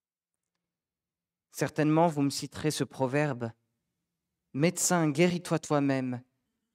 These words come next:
Tout ce qui s'est produit à Capernaum et que nous avons appris, fais-le ici dans ta patrie. » Verset vingt-trois. Autrement, au-, autrement dit, pardon, «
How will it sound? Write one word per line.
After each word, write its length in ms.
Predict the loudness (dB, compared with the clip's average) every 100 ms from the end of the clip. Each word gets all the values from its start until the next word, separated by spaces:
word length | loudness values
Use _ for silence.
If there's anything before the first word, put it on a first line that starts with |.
| -4
Tout 100 | -4
ce 80 | -4
qui 120 | 0
s'est 120 | 0
produit 460 | 0 0 2 4 4
à 80 |
Capernaum 760 | 4 -2 0 2 2 4 2 2
et 60 |
que 100 | 2
nous 180 | 2 2
avons 220 | 2 2
appris, 380 | 2 0 -4 -6 -6 -20 -20 _
fais-le 300 | 0 4 4
ici 320 | 2 -2 0
dans 120 | 0
ta 120 | 0
patrie. » 520 | -2 -4 -4 -8 -8 -12 _ _ _ _ _ _ _ _
Verset 360 | -10 -10 -6 -6
vingt-trois. 580 | -6 -8 -10 -14 -14 -14 _ _ _ _ _ _ _ _ _ _ _ _ _ _ _ _ _ _ _ _ _ _ _ _ _ _ _ _ _ _ _ _ _ _ _
Autrement, 580 | -10 -8 -2 0 0 -2 -6 _ _ _ -2
au-, 160 | -2
autrement 460 | 2 0 0 -2 -2
dit, 160 | -4 -6
pardon, « 420 | -6 -4 -4